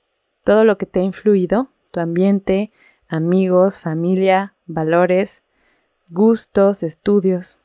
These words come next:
personalidad y todo lo que eres y todo lo que te rodea para crear algo nuevo,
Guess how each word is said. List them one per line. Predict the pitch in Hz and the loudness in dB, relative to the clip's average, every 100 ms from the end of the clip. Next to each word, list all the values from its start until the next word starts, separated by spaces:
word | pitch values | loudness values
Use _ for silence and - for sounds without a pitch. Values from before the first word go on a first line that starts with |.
| _ | _
personalidad | - 165 165 165 160 170 180 202 _ - | -6 -4 -2 0 2 2 2 0 _ -10
y | 196 | -10
todo | - - 254 294 | -4 4 6 6
lo | 311 262 | 6 4
que | 202 175 | 0 2
eres | 175 226 - - _ _ _ _ _ _ | 2 0 -2 -16 _ _ _ _ _ _
y | 185 | -6
todo | 170 - 214 247 | -2 2 4 4
lo | 240 | 2
que | - | 0
te | 170 | -2
rodea | 160 156 165 185 - _ _ | 0 0 0 -4 -8 _ _
para | 190 180 175 | 0 2 2
crear | - 185 180 - - | 0 2 2 0 -2
algo | 180 190 214 | 0 2 4
nuevo, | 269 226 175 220 294 | 4 4 2 -2 -4